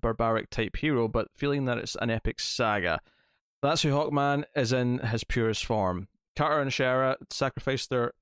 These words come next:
histories to eliminate the threat that is the Lord Beyond the Void."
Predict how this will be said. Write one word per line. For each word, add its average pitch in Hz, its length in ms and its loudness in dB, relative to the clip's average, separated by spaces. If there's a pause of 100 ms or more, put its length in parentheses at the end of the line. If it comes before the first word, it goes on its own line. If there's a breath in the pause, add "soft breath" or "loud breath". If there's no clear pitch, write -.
(260)
histories 170 420 0
to - 100 -2
eliminate 151 400 0
the - 80 -6
threat 131 380 0 (1400)
that 131 200 2
is 127 140 0
the 127 100 2
Lord 123 320 2
Beyond 110 560 0
the 104 140 -4
Void." 95 460 0